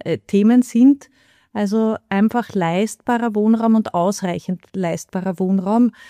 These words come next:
Und davon leiten sich aus meiner Sicht eben viele Themen ab. Also wir haben halt momentan,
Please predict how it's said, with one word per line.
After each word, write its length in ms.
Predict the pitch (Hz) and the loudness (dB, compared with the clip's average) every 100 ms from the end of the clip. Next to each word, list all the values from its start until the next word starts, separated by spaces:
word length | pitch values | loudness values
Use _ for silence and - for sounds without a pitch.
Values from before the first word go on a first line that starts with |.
| - _ | -20 _
Und 180 | 208 - | -2 0
davon 520 | 175 220 240 233 214 _ _ | -2 0 4 4 4 _ _
leiten 320 | 190 180 - | -2 0 0
sich 200 | 202 220 | -2 0
aus 140 | 220 - | -2 0
meiner 260 | 160 180 | -2 0
Sicht 380 | 214 - 220 - | 0 -2 -4 -6
eben 240 | - 208 208 | -2 -2 -2
viele 380 | 202 - 208 220 | -6 -4 0 0
Themen 320 | - 202 196 | 0 0 0
ab. 240 | 196 190 - - | 0 -4 -6 -8
Also 180 | 196 196 | -8 -6
wir 180 | 214 190 | -6 -4
haben 220 | 202 202 | 0 0
halt 320 | 196 208 - | 0 -2 -4
momentan, 800 | 202 196 208 214 202 196 190 208 | -2 0 2 0 -2 -2 0 0